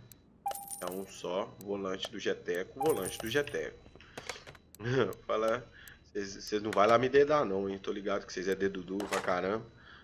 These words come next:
Aí, ó. As novinhas vai ficar como?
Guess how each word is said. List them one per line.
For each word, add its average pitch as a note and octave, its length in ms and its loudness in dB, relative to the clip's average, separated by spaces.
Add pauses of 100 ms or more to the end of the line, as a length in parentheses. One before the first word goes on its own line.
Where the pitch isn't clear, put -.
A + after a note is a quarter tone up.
(280)
Aí, F2+ 200 -4
ó. D#2+ 80 -6 (3500)
As E2+ 120 -14
novinhas F2 420 0
vai A2 120 4
ficar A#2 260 8
como? F#2+ 400 0